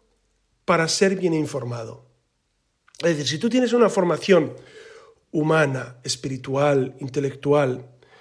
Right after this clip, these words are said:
eso te ayudará para que la información que recibes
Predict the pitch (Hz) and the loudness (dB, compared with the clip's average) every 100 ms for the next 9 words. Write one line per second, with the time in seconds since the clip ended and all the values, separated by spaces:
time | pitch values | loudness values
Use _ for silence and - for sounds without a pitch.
0 | - _ _ _ - _ _ _ _ _ | -20 _ _ _ -20 _ _ _ _ _
1 | _ _ - 254 - 226 165 135 135 143 | _ _ 0 2 4 4 2 0 2 4
2 | 180 190 208 - 180 175 - 170 160 156 | 4 2 0 -2 0 0 0 2 4 2
3 | 151 143 131 147 208 226 226 226 233 220 | 0 -2 0 2 2 2 2 0 0 6
4 | 233 254 - | 6 4 -8